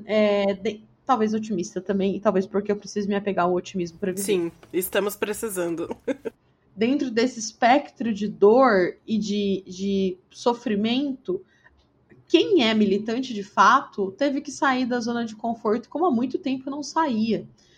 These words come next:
Speaker 1: É, e aí, e a luta de uma maneira bastante prática, né? Ter que estudar lei, por exemplo, é uma coisa que tem sido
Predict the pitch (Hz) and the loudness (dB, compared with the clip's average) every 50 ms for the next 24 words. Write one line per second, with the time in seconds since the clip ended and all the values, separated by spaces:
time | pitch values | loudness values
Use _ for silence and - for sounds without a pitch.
0 | _ _ _ _ _ _ _ _ _ _ - 196 202 196 196 196 196 196 - - | _ _ _ _ _ _ _ _ _ _ 0 4 4 6 6 6 6 4 4 2
1 | 240 247 262 262 254 254 254 247 254 285 339 403 440 466 - - _ _ _ _ | 0 4 6 6 6 6 4 2 2 4 4 4 4 2 -2 -12 _ _ _ _
2 | _ _ _ _ _ _ _ _ - 262 330 330 330 320 277 254 254 285 320 320 | _ _ _ _ _ _ _ _ 2 8 10 10 10 10 10 8 6 6 4 4
3 | - 392 311 285 262 294 277 277 269 247 262 269 262 240 240 254 247 - 240 254 | 4 4 4 2 0 -2 0 0 0 0 0 0 2 2 2 0 0 -4 -8 -8
4 | 254 - - - _ - 254 233 220 214 220 220 - - - - 170 160 170 165 | -8 -10 -14 -12 _ 0 4 6 8 6 6 4 0 -8 -6 -6 -4 -4 -4 -4
5 | 175 180 - _ _ _ _ _ - 240 226 262 262 - - - - - 208 208 | -4 -6 -8 _ _ _ _ _ -2 -2 -2 -2 -2 -6 -12 -12 -10 -4 2 4
6 | 208 208 220 220 208 196 185 185 185 208 254 262 - - 202 175 180 175 175 185 | 6 6 6 6 4 4 4 4 4 2 2 0 -2 -4 -2 -2 -2 -2 0 -2
7 | 180 226 233 262 269 220 214 214 226 220 - 226 220 240 254 - - 277 269 - | -2 -2 -2 -2 -2 -2 -2 -2 -2 -4 -4 -4 -4 -4 -8 -8 -10 -12 -12 -12
8 | - 247 254 311 | -8 -6 -4 -4